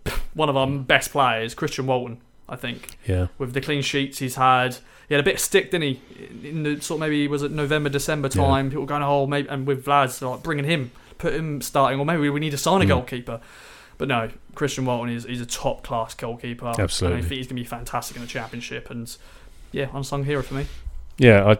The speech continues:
Speaker 2: I, I think you're, I can, as a ex-member of the Goalkeepers Union, I'll, uh, I can second that, 'cause, I mean, obviously he's, when we did have that blip, it started at Charlton, didn't it? If you
Speaker 1: Yeah.
Speaker 2: remember, <laughs> we've always talked about that, <laughs> and, uh, and obviously, you know, the,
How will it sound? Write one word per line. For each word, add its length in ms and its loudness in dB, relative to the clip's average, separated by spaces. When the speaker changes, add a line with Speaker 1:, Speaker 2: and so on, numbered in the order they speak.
Speaker 2:
I, 80 6
I 40 4
think 320 0
you're, 260 -2
I 120 0
can, 240 -6
as 180 -2
a 160 0
ex-member 460 2
of 40 4
the 60 0
Goalkeepers 520 4
Union, 360 4
I'll, 320 2
uh, 340 0
I 80 0
can 140 -4
second 320 2
that, 180 2
'cause, 200 0
I 100 2
mean, 180 8
obviously 300 6
he's, 300 4
when 180 8
we 140 12
did 180 8
have 140 8
that 200 2
blip, 240 2
it 120 -4
started 340 0
at 60 -12
Charlton, 400 2
didn't 180 2
it? 80 0
If 120 -6
you 80 0
Speaker 1:
Yeah. 40 2
Speaker 2:
remember, 240 2
<laughs> 640 6
we've 140 -2
always 220 4
talked 240 2
about 200 2
that, 300 4
<laughs> 40 12
and, 200 8
uh, 320 10
and 100 10
obviously, 400 8
you 200 4
know, 140 10
the, 140 6